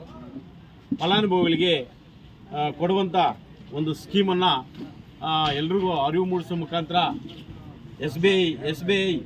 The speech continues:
ಭಾರತ ಸ್ಟೇಟ್ ಬ್ಯಾಂಕ್ ಆಫ್ ಇಂಡಿಯಾ ಅವರಿಂದ ಕೂಡ ಮತ್ತೆ ವಿಶ್ವಕರ್ಮ ಆಗಿರ್ಬೋದು, ಮತ್ತೆ ಉಜ್ವಲ ಆಗಿರ್ಬೋದು,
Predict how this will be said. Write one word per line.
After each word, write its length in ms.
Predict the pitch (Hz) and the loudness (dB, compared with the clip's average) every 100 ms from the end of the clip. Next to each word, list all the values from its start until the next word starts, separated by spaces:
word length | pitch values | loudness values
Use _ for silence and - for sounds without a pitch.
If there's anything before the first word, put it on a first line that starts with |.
| 131 | -2
ಭಾರತ 300 | 147 175 160 156 - | -2 -2 0 -2 -2
ಸ್ಟೇಟ್ 200 | - 180 | -6 -6
ಬ್ಯಾಂಕ್ 280 | 165 170 - | 0 0 2
ಆಫ್ 140 | - - - - - - 151 | 0 -2 -14 -16 -18 -14 -6
ಇಂಡಿಯಾ 260 | 165 180 139 - - - - | 0 2 2 0 -2 0 -2
ಅವರಿಂದ 300 | 151 160 175 | -2 -2 0
ಕೂಡ 240 | 180 165 175 175 185 196 - - 160 131 _ - - - - - 127 | -2 0 -2 0 -2 -4 -12 -18 -16 -18 _ -20 -18 -18 -14 -12 -8
ಮತ್ತೆ 500 | 151 151 185 165 120 - - 139 | -6 2 2 2 -2 -10 -18 -14
ವಿಶ್ವಕರ್ಮ 520 | 127 190 170 180 180 | -6 -4 -2 -2 0
ಆಗಿರ್ಬೋದು, 600 | 175 175 170 170 190 190 - - - - | -2 -2 -2 0 0 0 -4 -12 -12 -10
ಮತ್ತೆ 220 | 147 180 | -2 2
ಉಜ್ವಲ 220 | 175 170 190 | 2 2 2
ಆಗಿರ್ಬೋದು, 760 | 180 175 170 170 170 190 185 | 2 2 0 0 2 2 0